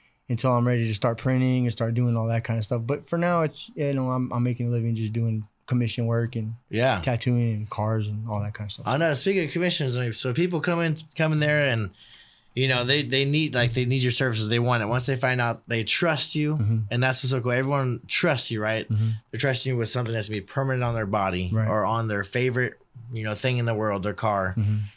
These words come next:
Speaker 2: or, uh, someone passed away and it's a mural or s-, whatever it may be, and they just start talking with you, right? They, how long? What's the, what's the average length of a tattoo? How long does it take you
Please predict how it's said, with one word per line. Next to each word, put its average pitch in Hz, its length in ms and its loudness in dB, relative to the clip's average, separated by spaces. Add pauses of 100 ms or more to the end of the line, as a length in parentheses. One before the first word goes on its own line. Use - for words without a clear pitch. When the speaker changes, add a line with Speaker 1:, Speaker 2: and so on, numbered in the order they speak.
(200)
Speaker 2:
or, 110 220 2
uh, 101 300 2
someone 120 340 0
passed 110 340 0
away 110 380 -2
and 90 100 -6
it's 90 100 -10
a 101 60 -6
mural 101 320 -4
or 87 180 -4
s-, - 180 -10 (280)
whatever 131 380 0
it 117 40 -2
may 113 160 0
be, 117 440 0 (560)
and 123 280 2
they 127 160 4
just 123 180 0
start 123 200 2
talking 147 360 0
with 110 160 -2
you, 104 100 -2
right? 117 340 -2
They, 120 140 -2
how 147 240 0
long? 170 240 0
What's 156 160 0
the, 185 80 2
what's 160 320 -2
the 139 100 -2
average 147 400 2
length 127 300 0
of 113 120 0
a 107 60 0
tattoo? 110 380 0
How 113 120 2
long 117 120 2
does 107 80 0
it 104 100 -2
take 110 280 0
you 98 240 -2